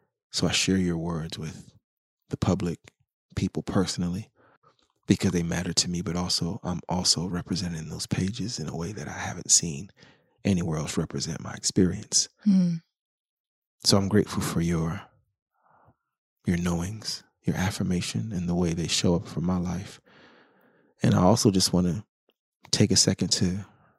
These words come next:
Speaker 1: really thank you for the way that you've shown up this week for me.
Speaker 2: Mm.
Speaker 1: Uh, your guiding and your affirming words.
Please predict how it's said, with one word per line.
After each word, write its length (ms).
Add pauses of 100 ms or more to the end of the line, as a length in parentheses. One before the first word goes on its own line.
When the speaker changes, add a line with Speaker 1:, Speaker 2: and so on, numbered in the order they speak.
(100)
Speaker 1:
really 240
thank 380
you 80
for 120
the 120
way 140
that 200
you've 100
shown 300
up 140
this 220
week 200
for 140
me. 320 (1700)
Speaker 2:
Mm. 460
Speaker 1:
Uh, 40 (1080)
your 160
guiding 680
and 160
your 160
affirming 560
words. 540